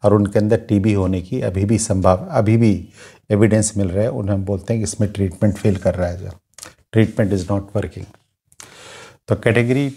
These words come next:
टू पेशेंट्स जो हैं इनमें जो इलाज दिया जाता है उनमें है जैसे टू एच आर जेड ई प्लस एस,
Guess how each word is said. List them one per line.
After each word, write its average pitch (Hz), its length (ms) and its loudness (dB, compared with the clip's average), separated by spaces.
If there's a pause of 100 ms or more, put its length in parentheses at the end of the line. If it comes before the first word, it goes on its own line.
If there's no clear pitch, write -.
टू 131 220 0
पेशेंट्स 113 440 -6
जो 110 60 -2
हैं 107 200 -2
इनमें 110 240 0
जो 104 120 0
इलाज 104 280 4
दिया 104 240 -2
जाता 92 320 -6
है 143 120 -6
उनमें 110 300 -4
है 104 300 0
जैसे 98 360 -2 (1500)
टू 123 120 6 (2250)
एच 117 320 2 (300)
आर 107 380 0 (640)
जेड 107 520 -2
ई 107 300 0 (760)
प्लस 101 300 0
एस, 95 200 -6